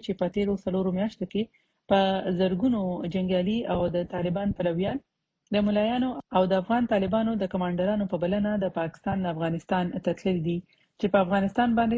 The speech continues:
د طالبانو قبضه لا پیاوړې کړي. واشنګټن پوسټ اخبار وایي چې دا ریپورټ یې په افغانستان او پاکستان کې له یو شمیر اوسني او پخواني طالبانو سره د مرکو د مخې تیار کړی دی. د ریپورت تر مخه د طالبانو جګپوړو چارواکو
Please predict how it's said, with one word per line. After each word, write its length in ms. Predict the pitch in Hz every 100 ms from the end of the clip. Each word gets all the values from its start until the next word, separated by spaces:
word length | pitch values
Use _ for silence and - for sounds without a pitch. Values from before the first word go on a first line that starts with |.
| 233
د 180 | 190 180
طالبانو 400 | 175 175 202 196 180
قبضه 240 | 170 175 185
لا 80 | 180 -
پیاوړې 320 | 170 160 170
کړي. 140 | - 165 _ _ _ _ _ _ _ _ _ _
واشنګټن 400 | 202 208 226 226 202
پوسټ 200 | 269 - 208
اخبار 240 | 208 240
وایي 240 | 233 254 262
چې 60 | 196 196
دا 40 | 190
ریپورټ 280 | 185 233 226
یې 140 | 240 240
په 40 | 185
افغانستان 480 | 170 175 175 - 202 196
او 60 | 185
پاکستان 560 | 175 170 180 - 196 196 - _ _ _ -
کې 140 | 196 185 185 180 180 185
له 100 | 180 175 180
یو 100 | 202 220
شمیر 220 | - 196 190
اوسني 300 | 180 185 190 208
او 60 | 185
پخواني 360 | 180 - 180 208 185
طالبانو 400 | 170 175 214 214
سره 140 | 220 220
د 140 | 196 170
مرکو 320 | 165 - 208 202 196
د 20 | 170 185
مخې 160 | 190 180
تیار 180 | 170 165
کړی 160 | 180 160
دی. 80 | 170 165 _ _ _ _ _ _ _ 214
د 120 | 240
ریپورت 220 | 247 294 254
تر 60 | 247
مخه 220 | - 262 220
د 20 | 185 185
طالبانو 440 | 175 175 208 208 180
جګپوړو 380 | 180 - 208 196
چارواکو 420 | 175 190 196